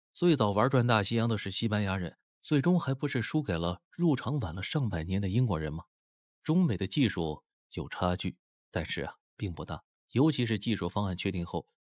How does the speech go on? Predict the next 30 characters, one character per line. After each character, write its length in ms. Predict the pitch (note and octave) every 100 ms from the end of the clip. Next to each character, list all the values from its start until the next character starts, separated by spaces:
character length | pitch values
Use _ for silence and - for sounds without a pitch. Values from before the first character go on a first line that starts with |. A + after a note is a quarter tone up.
| -
追 260 | D3+ E3+
起 100 | -
来 140 | D#2 D#2
是 140 | E2+
非 140 | -
常 160 | F2 E2
快 200 | - F2
的。 140 | - _ _ _ _
前 280 | - A#2+
提 180 | D#3 G#2
是 380 | F#2 G2 E2+ - _
不 100 | -
能 160 | A2+ C3+
搞 180 | - D#2
封 260 | - B2+
闭、 300 | C#3+ A2 D#2+ _ _ _
搞 240 | - D#2+ E2
闭 220 | G#2+ F#2
门 180 | F2 F2+
造 180 | D#2+
车。 240 | D#2+ G#2+ A2 _ _ _ _ _ _ -
最 180 | A2+
后 180 | G2 A2
一 40 | F2+
件 160 | E2
事 140 | - E2
啊， 100 | - _ _ -
就 140 | F#2
是 140 | E2+
对 260 | F2 F2+ D#2